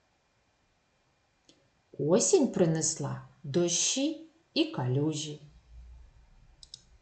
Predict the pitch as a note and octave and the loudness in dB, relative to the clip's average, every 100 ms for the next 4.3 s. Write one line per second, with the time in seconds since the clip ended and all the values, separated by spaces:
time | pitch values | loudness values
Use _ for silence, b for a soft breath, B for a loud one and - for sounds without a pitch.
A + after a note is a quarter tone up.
0 | _ _ _ _ _ _ _ _ _ _ | _ _ _ _ _ _ _ _ _ _
1 | _ _ _ - b b b _ - D#3 | _ _ _ -20 b b b _ -4 6
2 | F3+ F#3 E3+ D#3 - E3+ D#3+ D#3+ - E3+ | 6 6 2 0 -2 0 0 0 0 0
3 | C#3+ C#3+ - - - - - D#3 F3 F#3 | -2 -4 -10 -6 -2 0 2 6 8 8
4 | D3+ C#3 | 4 0